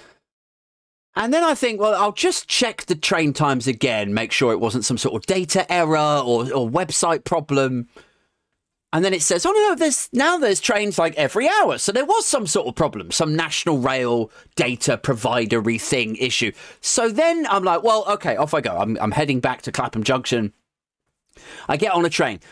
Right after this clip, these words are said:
We get about two stops down. They kick everyone out. <laughs> They're like, "This train is out of service now because of," I don't even think they gave us a reason.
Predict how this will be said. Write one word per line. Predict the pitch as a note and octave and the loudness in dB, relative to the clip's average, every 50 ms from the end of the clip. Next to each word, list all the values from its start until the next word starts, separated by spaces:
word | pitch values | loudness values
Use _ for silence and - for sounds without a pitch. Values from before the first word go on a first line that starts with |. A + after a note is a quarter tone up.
| - _ _ | -20 _ _
We | G3 C#4 D#4 | 0 0 0
get | B3+ - C4+ - G3+ | 2 0 0 0 0
about | G3+ D3+ F#3 E3+ D#3 - - _ _ | -2 0 0 0 0 0 -2 _ _
two | - - D#4 D4+ | -2 0 2 2
stops | - - - A#3+ - - - | 2 0 0 -2 -2 -2 -2
down. | - F#3+ D#3+ C3+ B2+ B2 - | -2 0 0 0 -2 -2 -2
They | F#3 - | -2 -2
kick | - A3+ G#3+ - | 0 -2 0 0
everyone | G3+ F#3 E3 F3 D#3+ D#3 D3 | 0 0 2 2 2 2 2
out. | C3+ A2 F#2+ - - - - - - - - - - | 0 0 -2 -6 -8 -12 -18 -20 -20 -20 -20 -20 -20
<laughs> | - _ _ _ - - _ | -20 _ _ _ -20 -10 _
They're | - G3 | -2 0
like, | F3+ E3 D#3+ E3+ | 2 2 0 0
"This | F#3+ - - | -2 -2 0
train | - G3+ F3+ E3+ E3 | 0 0 2 2 2
is | D#3+ D3 D3+ | 2 2 2
out | D3 D3 C#3 C3+ | 2 0 0 0
of | B2 | -2
service | - - D3+ C#3 B2+ A#2 C3 - - - | 0 2 2 2 2 2 -2 -4 -2 -2
now | B2+ A#2+ A#2 A2+ | -2 0 0 0
because | - A#2 - - - B2+ G#2+ | -2 -2 -2 -2 -2 -2 -2
of," | - - | -2 0
I | E3+ A#3+ G#4+ | 0 0 0
don't | G#4 A4+ A4 | 2 2 2
even | F4+ B3+ C4+ A3+ | 2 0 0 -2
think | - C4 A#3+ F#3+ | -4 -4 -2 0
they | F3+ F3 | 0 0
gave | F3 F3+ F3 D3+ | 2 0 0 0
us | D3 C#3 | 0 0
a | C#3+ C3+ | 0 0
reason. | C3+ D3 E3 D3 A#2 B2+ G2 - - | 0 2 2 0 0 -2 -4 -6 -10